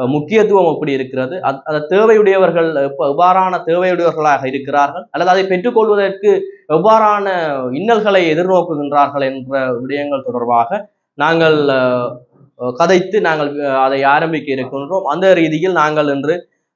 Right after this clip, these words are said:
அஹ், எங்கள் மத்தியில் வந்திருக்கின்ற எங்கள் ஜீவோ டூ அன்பின் கரத்தினுடைய செயலாளர் பிரவீன், அதோடு சேர்த்து, அஹ், எங்களுடைய கிராம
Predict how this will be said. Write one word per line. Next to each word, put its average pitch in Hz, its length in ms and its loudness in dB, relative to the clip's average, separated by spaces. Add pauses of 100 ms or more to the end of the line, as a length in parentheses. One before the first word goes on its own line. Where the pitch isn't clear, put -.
அஹ், 113 680 0
எங்கள் 151 180 2
மத்தியில் 156 300 0
வந்திருக்கின்ற 139 540 0
எங்கள் 131 180 0
ஜீவோ 151 300 2
டூ 151 160 0
அன்பின் 135 240 -4
கரத்தினுடைய 123 840 -4
செயலாளர் 135 600 2
பிரவீன், 143 360 -2
அதோடு 139 520 -4
சேர்த்து, 139 520 -6 (340)
அஹ், 120 300 0
எங்களுடைய 131 420 0
கிராம 180 420 2